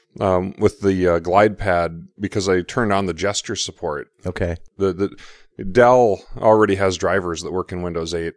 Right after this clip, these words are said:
Speaker 1: and, and NVIDIA already has video drivers that work with Windows eight.
Speaker 2: Nice.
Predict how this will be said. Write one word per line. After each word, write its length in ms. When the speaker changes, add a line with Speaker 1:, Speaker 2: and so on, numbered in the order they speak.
Speaker 1:
and, 300
and 300
NVIDIA 320
already 340
has 200
video 300
drivers 480
that 120
work 200
with 140
Windows 320
eight. 300
Speaker 2:
Nice. 440